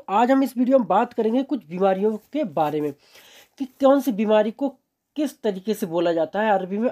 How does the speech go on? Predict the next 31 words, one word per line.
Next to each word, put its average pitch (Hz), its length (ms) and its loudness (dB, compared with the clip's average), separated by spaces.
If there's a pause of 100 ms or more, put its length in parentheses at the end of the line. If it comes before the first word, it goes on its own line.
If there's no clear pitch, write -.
आज 190 220 -4
हम 208 80 -4
वो 233 220 -2
सिखाने 170 380 -4
वाले 175 240 -2
हैं 214 60 0
इस 170 100 -14
वीडियो 175 300 -2
में, 262 80 0 (560)
मतलब 240 300 -6
किस 233 240 -4
डिसीज़ 190 400 -4
को, 220 120 -6
जो 196 120 -4
डिसीजेज 180 500 -8
होती 175 200 -4
हैं, 196 120 0
बीमारियां 180 360 0
होती 165 200 -4
हैं, 190 140 -8 (1080)
उन्हें 233 180 4
हम 254 140 2
किस 277 180 -8
तरीके 220 260 0
से 202 100 -4
बोलेंगे 190 320 0
अरबी 180 220 -4
में, 214 80 0
वही 190 300 -4
आज 180 200 -2
हम 262 120 -2